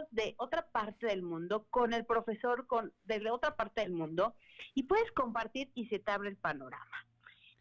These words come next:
Entonces, fíjate que esta experiencia, donde estamos, este, invitándolos, pues va a tener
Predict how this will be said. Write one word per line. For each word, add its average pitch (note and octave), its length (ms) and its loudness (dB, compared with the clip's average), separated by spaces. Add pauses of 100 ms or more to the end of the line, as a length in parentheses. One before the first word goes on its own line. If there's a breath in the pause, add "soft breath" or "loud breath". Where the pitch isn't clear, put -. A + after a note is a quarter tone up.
Entonces, F#4+ 340 0
fíjate F#4+ 380 0
que C#4+ 100 4
esta D4+ 180 0
experiencia, G#3 1000 0
donde E3 480 -2 (220)
estamos, F#3+ 380 0
este, D#3+ 280 0
invitándolos, G3+ 760 2
pues A#3 160 -2
va D#4 40 2
a D#4+ 60 0
tener D4+ 360 0